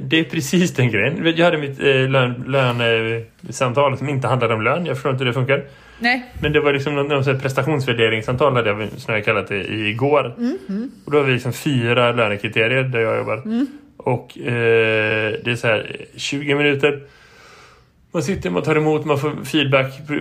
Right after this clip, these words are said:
Speaker 1: på, kring hur man lägger till och vad man, eh, kan göra framåt så. Jag somnar efter två minuter, nu höll jag på. Alltså, nästan.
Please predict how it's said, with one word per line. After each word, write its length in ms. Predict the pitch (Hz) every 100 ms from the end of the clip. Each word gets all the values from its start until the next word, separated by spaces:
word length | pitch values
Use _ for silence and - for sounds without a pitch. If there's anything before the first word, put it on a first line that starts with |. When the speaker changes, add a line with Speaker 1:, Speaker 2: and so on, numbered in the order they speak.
| 135
Speaker 1:
på, 300 | 127 131 131
kring 140 | 131
hur 60 | 123
man 140 | 117
lägger 140 | 107
till 380 | 104 160 156 139
och 260 | - 123 123
vad 200 | 123 117
man, 500 | 117 117 110 110 -
eh, 240 | - - 131
kan 140 | 127 123
göra 300 | 117 110 104
framåt 360 | 107 101 101
så. 140 | 107 104 - - _ _ _ _
Jag 340 | 131 131 135 -
somnar 640 | - - 143 135 104 101
efter 220 | 101 -
två 480 | - - - 107 104 139
minuter, 360 | 120 - 143 139
nu 60 | 135
höll 140 | 131
jag 140 | 120 113
på. 200 | 107 107 - -
Alltså, 180 | 120 -
nästan. 500 | 131 131 131 - 92